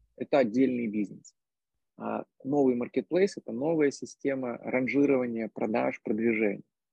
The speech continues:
И, м, с одной стороны, логично идти, э, на соседний маркетплейс, а, если этот товар релевантен для него. Ну, например,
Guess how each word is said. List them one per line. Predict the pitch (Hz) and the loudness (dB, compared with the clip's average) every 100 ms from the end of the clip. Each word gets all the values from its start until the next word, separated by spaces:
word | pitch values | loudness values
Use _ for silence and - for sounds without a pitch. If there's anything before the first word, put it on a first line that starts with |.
| _ _ _ _ - | _ _ _ _ 0
И, | 127 131 127 123 117 - _ _ - | 6 8 8 4 0 -8 _ _ -10
м, | 123 117 117 - _ _ _ _ | -6 -4 -6 -8 _ _ _ _
с | - 147 | -4 0
одной | 170 170 | 4 2
стороны, | - 113 104 101 - _ _ _ _ | 0 -4 -4 -8 -14 _ _ _ _
логично | 117 143 147 147 - 120 | 2 4 4 0 -2 -4
идти, | 107 - 110 104 - - | -4 0 0 -2 -8 -14
э, | |
на | 113 107 101 - 117 107 107 | -8 -8 -8 -8 -6 -6 -6
соседний | 120 143 120 113 | -2 0 0 0
маркетплейс, | 113 120 - 196 214 _ _ _ _ _ _ _ _ - | -4 -4 2 2 2 _ _ _ _ _ _ _ _ -6
а, | 113 110 - | -2 -2 -2
если | 110 143 - 131 123 | 0 0 0 -2 -4
этот | - 120 123 - | -4 -6 -6 -6
товар | 123 151 156 135 | -2 -2 -2 -2
релевантен | 123 123 117 123 117 110 | 0 0 -2 -4 -6 -8
для | 107 | -6
него. | 110 104 107 | -6 -8 -6
Ну, | 147 147 | -2 -2
например, | 120 120 107 | -4 -6 -6